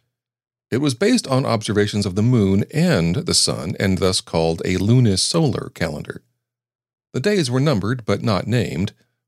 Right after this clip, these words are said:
with the exception of the last day of the month. The Achaemenids also used a lunisolar calendar at least until four fifty-nine B C.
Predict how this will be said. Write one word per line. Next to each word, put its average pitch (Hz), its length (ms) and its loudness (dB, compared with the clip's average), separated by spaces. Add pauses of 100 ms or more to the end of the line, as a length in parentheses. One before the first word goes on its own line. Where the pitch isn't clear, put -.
with 95 160 -2
the 92 120 -2
exception 87 520 -4
of 80 80 -6
the 82 80 -2
last 90 560 -2
day 76 180 -2
of - 120 -6
the 85 60 -4
month. 123 300 -2 (1300)
The 143 200 -2
Achaemenids 131 580 0
also 151 280 0
used 107 360 2
a 101 140 2
lunisolar 104 840 2
calendar 95 480 -2
at 101 180 0
least 196 340 0
until 95 340 0
four 101 320 0
fifty-nine 92 560 -4
B 80 200 -2
C. 117 480 -2